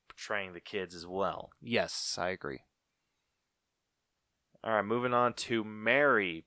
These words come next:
Speaker 1: played by Grace Fulton. And Grace was the oldest of these foster kids.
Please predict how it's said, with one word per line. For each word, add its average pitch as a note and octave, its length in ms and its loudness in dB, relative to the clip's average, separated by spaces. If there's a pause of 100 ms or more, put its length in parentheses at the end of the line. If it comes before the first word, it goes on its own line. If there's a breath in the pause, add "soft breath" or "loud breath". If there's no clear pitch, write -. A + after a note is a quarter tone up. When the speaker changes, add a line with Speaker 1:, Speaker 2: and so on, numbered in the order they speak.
Speaker 1:
played A2 300 -2
by G2 180 2
Grace G#2+ 460 0
Fulton. C3+ 640 -2 (1800)
And A2 520 2
Grace C3+ 400 0
was A2+ 180 0
the G#2+ 300 -4
oldest A2+ 460 0
of F2 120 -2
these E2 180 -12
foster - 360 -10
kids. - 520 -12